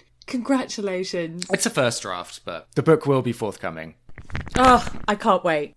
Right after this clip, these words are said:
Speaker 1: Honestly, I'm reeling. I'm shedding a small tear.
Speaker 2: <laughs> <sighs> This has been so much fun.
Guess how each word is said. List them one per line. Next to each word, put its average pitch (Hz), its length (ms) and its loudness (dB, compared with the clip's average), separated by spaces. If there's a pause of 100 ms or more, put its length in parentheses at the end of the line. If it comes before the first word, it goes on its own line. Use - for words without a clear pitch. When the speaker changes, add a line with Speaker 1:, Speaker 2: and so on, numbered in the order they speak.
(120)
Speaker 1:
Honestly, 262 400 4
I'm 185 160 4
reeling. 214 640 4
I'm 214 60 -6
shedding 240 340 0
a 240 60 0
small 277 320 -2
tear. 196 720 0
Speaker 2:
<laughs> - 0 - (960)
<sighs> 277 240 4 (520)
This 185 200 -2
has 208 80 -4
been 208 160 0
so 196 260 2
much 185 300 -2
fun. 80 340 -6